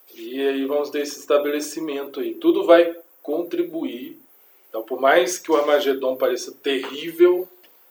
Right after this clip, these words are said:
assustador, ele vai possibilitar, ele é parte também da, dos propósitos do estabelecimento do milênio, principalmente relacionado ali à região de Israel e à região de,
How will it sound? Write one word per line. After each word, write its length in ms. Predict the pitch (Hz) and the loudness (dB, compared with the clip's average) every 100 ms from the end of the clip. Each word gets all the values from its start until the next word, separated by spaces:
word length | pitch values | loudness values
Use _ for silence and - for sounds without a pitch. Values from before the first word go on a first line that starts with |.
| _ _ | _ _
assustador, 1080 | 110 - - - - 139 127 123 139 165 - - _ _ _ _ _ _ | -16 -12 -10 -10 0 2 2 2 2 0 -4 -14 _ _ _ _ _ _
ele 140 | - 110 | -16 -8
vai 160 | 120 | -6
possibilitar, 1000 | 120 123 - - 131 139 - 117 120 - | -4 -6 -6 -12 -12 -8 -4 -2 -4 -8
ele 140 | - 135 | -8 -8
é 40 | |
parte 540 | 139 127 120 139 - - | -4 0 0 0 -6 -8
também 480 | 147 131 123 131 - _ _ _ _ _ _ _ _ | -6 -6 -10 -12 -18 _ _ _ _ _ _ _ _
da, 800 | 110 117 117 113 104 101 95 - - _ _ _ _ - | -12 -8 -6 -8 -10 -14 -16 -18 -20 _ _ _ _ -18
dos 180 | - 113 | -14 -8
propósitos 960 | - 143 - 117 123 131 - 143 143 - | 2 2 2 2 2 0 -4 -12 -12 -10
do 140 | 131 | -10
estabelecimento 960 | 143 160 156 156 156 - 165 127 127 - | -4 -2 -2 -2 -4 -6 -8 -8 -8 -10
do 100 | 135 | -6
milênio, 600 | 165 165 123 120 104 104 _ _ _ _ _ _ _ _ _ _ _ _ _ | -2 -2 -4 -8 -14 -18 _ _ _ _ _ _ _ _ _ _ _ _ _
principalmente 640 | - - - - 107 107 - | -20 -20 -16 -14 -14 -12 -8
relacionado 580 | 127 - 135 120 120 | -6 -6 -8 -6 -6
ali 160 | 120 117 | -4 -6
à 40 | |
região 220 | 117 127 120 | -6 -10 -12
de 120 | 117 | -12
Israel 680 | 117 123 113 107 117 131 | -8 -4 -4 -4 -4 -4
e 60 | 131 | -4
à 60 | 123 | -6
região 800 | 131 135 - 113 113 113 123 | -8 -10 -14 -8 -4 -4 -6
de, 460 | 131 110 120 139 - | -12 -12 -10 -10 -12